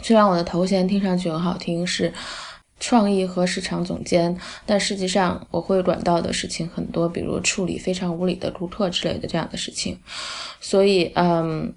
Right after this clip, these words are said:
我每天大概会有四五，每个星期大概会有四五天都会去店里，然后在很忙的时候在店里待着，然后帮忙什么的。但是现在呢，我现在是回到了北京，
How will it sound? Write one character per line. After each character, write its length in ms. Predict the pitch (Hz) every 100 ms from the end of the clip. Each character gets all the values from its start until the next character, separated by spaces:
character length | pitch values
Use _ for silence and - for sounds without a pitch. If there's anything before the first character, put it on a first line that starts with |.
| _ _ -
我 80 |
每 160 | 208 185
天 240 | - 226
大 100 | 220
概 140 | 208 202
会 140 | 202
有 100 | 180
四 180 | - 202
五， 160 | 180 -
每 100 | 180
个 80 | 185
星 140 | 240
期 80 | 240
大 120 | 240
概 140 | 202 190
会 140 | 214
有 80 | 185
四 160 | -
五 80 | 202
天 200 | - 208
都 80 | 220
会 140 | 208
去 140 | 202 -
店 280 | 233 196 185
里， 180 | - -
然 100 | 185
后 160 | 185 175
在 240 | 185 175
很 140 | 180
忙 160 | 165 156
的 80 | 190
时 180 | - 180
候 220 | 175 165
在 120 | 185
店 180 | 185 180
里 80 | -
待 220 | 196 185
着， 140 | - -
然 80 | 170
后 240 | 170 165 _ - - - - - _
帮 160 | 196 185
忙 220 | 170 180
什 100 | 185
么 140 | -
的。 220 | - - - - -
但 100 | -
是 80 | 214
现 220 | 214 233
在 180 | 240 226
呢， 140 | 185 170
我 80 |
现 160 | 185 185
在 140 | 180
是 100 | 180
回 180 | 185 170
到 180 | 180 180
了 100 | 170
北 180 | 180 -
京， 320 | - 196